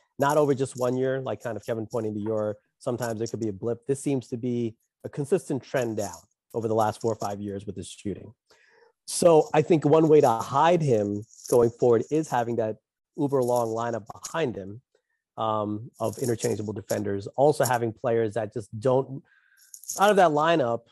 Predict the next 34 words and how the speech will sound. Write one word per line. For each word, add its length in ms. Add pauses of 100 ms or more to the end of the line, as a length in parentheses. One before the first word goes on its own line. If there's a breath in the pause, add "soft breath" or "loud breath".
who 200
really 320
is 100
gonna 160
hold 300
the 40
ball 260
that 200
long? 100 (520)
And 380 (140)
I 100
can't, 320
like, 200 (180)
Kuzma 240
will 140
have 220
it 120
sometimes, 360
but 100
no 80
one's 120
gonna 160
really 280 (360 loud breath)
take 200
the 60
ball 240
out 120
of 80
Beal's 260
hand. 200
So 120
it's 160
really 300
like, 240